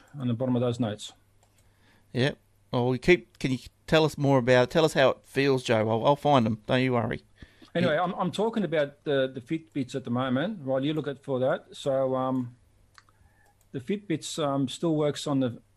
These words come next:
Speaker 1: uh, Fitbits operating system, and it offers all the usual functions, which is the sleep and exercising. Um, it doesn't, however, have, uh, Wi-Fi or any N F C.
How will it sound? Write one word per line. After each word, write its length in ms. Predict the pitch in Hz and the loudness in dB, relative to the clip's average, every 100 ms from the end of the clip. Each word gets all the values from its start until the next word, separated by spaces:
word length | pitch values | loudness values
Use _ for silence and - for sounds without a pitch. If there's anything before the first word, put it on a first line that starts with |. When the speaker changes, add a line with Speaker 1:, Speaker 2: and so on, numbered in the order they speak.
| _ - 151 | _ -20 -10
Speaker 1:
uh, 300 | 135 127 123 - | -6 -6 -8 -6
Fitbits 420 | 147 147 139 - - | -6 -4 -6 -6 -8
operating 340 | - 139 139 | -4 -2 -2
system, 440 | 131 139 180 185 180 _ _ _ _ _ - | -2 -4 -2 -2 -4 _ _ _ _ _ -4
and 100 | 135 | -2
it 80 | 131 | 0
offers 300 | 151 143 123 | -2 -2 -2
all 80 | 135 | -2
the 120 | 120 - | -4 -6
usual 340 | 139 135 135 127 | -4 -2 -2 -4
functions, 460 | 139 139 143 123 | -4 -4 -2 -4
which 100 | 120 - | -4 -6
is 40 | |
the 100 | 120 | -8
sleep 420 | - 120 123 120 | -6 -4 -4 -4
and 180 | 120 110 | -6 -6
exercising. 720 | 120 - 113 131 123 117 120 120 - _ _ _ _ _ _ - | -6 -8 -6 -2 -2 -2 -4 -4 -12 _ _ _ _ _ _ -6
Um, 320 | 127 123 127 - | -2 0 -2 -4
it 140 | 123 156 | -6 -4
doesn't, 240 | 151 156 | -2 -2
however, 320 | 131 139 131 | 0 0 -2
have, 320 | 123 131 123 123 - | -2 -2 -4 -8 -6
uh, 60 | 123 | -4
Wi-Fi 800 | 120 120 131 123 135 131 131 | -2 -2 -2 -2 -2 0 0
or 200 | 123 117 | -2 0
any 240 | 123 120 143 | 0 0 -2
N 120 | 127 | -4
F 100 | 120 | -4
C. 340 | - 135 170 | -4 -4 -4